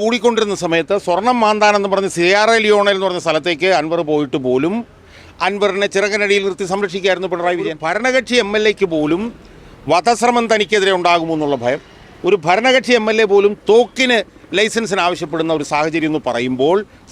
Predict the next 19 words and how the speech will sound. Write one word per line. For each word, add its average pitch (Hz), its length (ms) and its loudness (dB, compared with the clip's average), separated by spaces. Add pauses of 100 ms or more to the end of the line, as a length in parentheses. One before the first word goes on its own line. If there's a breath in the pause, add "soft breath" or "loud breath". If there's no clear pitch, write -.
സാധാരണ 220 600 2
ജനങ്ങളുടെ 190 420 2
അവസ്ഥ 170 240 0
എന്തായിരിക്കും 170 420 0
നമ്മളൊന്ന് 160 260 -4
ആലോചിച്ച് 156 220 -6
നോക്കി. 139 120 -12
അപ്പം 233 260 -4
ഇത് 214 140 0
മൂന്ന് 269 400 4
പേരും 240 380 0
മുഖ്യമന്ത്രിയുടെ 226 520 0
ഏറ്റവും 190 280 2
അടുപ്പക്കാരായിട്ടുള്ള 147 800 -2
ആളുകൾ 117 360 -6
തമ്മിലാണ് 170 540 0 (100)
ഈ 143 240 -4 (280)
ആരോപണങ്ങൾ 120 460 -8
വന്നിരിക്കുന്നത്. 117 480 -14